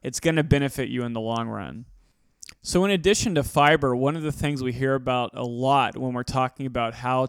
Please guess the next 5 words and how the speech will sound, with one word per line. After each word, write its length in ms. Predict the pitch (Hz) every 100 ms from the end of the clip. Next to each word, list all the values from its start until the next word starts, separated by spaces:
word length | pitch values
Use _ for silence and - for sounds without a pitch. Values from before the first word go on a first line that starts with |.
| -
to 460 | - 123 120 110 - _ _ _
produce 640 | 113 143 127 147 165 - -
a 440 | 131 123 117 113
diverse 840 | 123 123 131 120 131 139 165 - - -
microbiome 1000 | 131 139 - 143 131 135 147 175 196 208